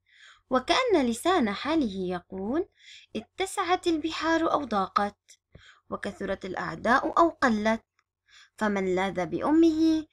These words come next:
فلا خوف عليه، وهي أرأم أم في الوجود،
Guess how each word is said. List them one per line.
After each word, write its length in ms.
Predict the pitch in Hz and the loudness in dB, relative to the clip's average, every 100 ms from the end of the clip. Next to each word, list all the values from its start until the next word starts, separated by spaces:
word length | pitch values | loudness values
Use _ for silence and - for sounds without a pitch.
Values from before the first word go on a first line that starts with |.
| - - - | -20 -20 -10
فلا 440 | - 220 202 190 | -2 0 2 2
خوف 440 | 190 294 359 359 349 | 0 -2 -2 0 2
عليه، 920 | 330 359 330 233 220 233 233 233 226 _ - - _ | 4 4 4 2 0 0 0 -2 -6 _ -20 -20 _
وهي 420 | 208 214 196 190 - | -6 -4 -2 -2 2
أرأم 420 | 339 311 202 202 | 2 2 -2 -4
أم 400 | 190 226 262 330 | -4 -2 0 0
في 140 | 339 330 | 0 -2
الوجود، 760 | 339 359 311 320 277 285 302 | -2 -2 -2 -4 -2 -2 -4